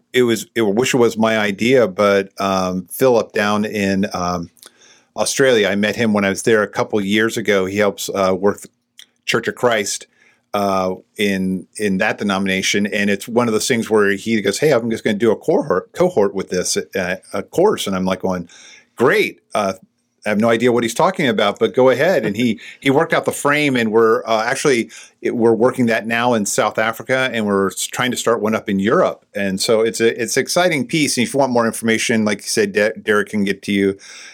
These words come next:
or you can get it from the, the website that Derek gave us. But yeah, between, you know, Align and the other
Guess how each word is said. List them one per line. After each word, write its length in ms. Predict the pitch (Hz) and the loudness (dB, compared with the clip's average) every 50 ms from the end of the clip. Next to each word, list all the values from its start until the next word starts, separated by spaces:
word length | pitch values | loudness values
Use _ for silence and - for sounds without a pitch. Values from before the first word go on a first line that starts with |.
| - _ - | -14 _ -2
or 80 | - 104 | 0 0
you 80 | 101 | 0
can 100 | 98 104 | 0 0
get 140 | 101 104 98 | 0 0 0
it 100 | 98 - | 0 -2
from 320 | - - 101 98 95 95 | -2 0 0 2 0 0
the, 240 | 87 92 92 92 92 - | 0 0 0 0 0 -4
the 120 | 110 101 | -4 0
website 380 | 101 104 98 - - 101 92 - | 0 0 0 2 0 -2 0 -2
that 160 | 90 - - | -4 -4 0
Derek 280 | 107 101 95 92 90 - _ _ _ - 110 98 | 0 0 0 0 -2 -6 _ _ _ -14 -10 -4
gave 300 | 104 101 101 101 95 95 | -2 0 0 0 0 -2
us. 200 | 92 92 - - | -2 -4 -4 -4
But 240 | - - - - - - - - - - - - | -2 -2 -2 -2 -4 -12 -18 -18 -20 -20 -12 -6
yeah, 260 | - 123 131 131 127 - - _ - 139 131 131 - | -2 -2 0 -2 -2 -6 -10 _ -12 -12 -12 -12 -12
between, 520 | - - - - 214 220 214 202 175 147 - | -14 -8 -2 0 0 2 2 2 0 0 0
you 120 | 143 139 | 0 2
know, 160 | 143 143 - - | 2 2 2 2
Align 540 | 131 123 107 117 123 131 143 143 147 143 135 | 0 0 0 0 0 2 2 0 0 0 0
and 120 | 123 120 | 0 0
the 120 | 117 117 | 2 2
other 240 | 117 123 131 123 - | 2 2 2 -2 -4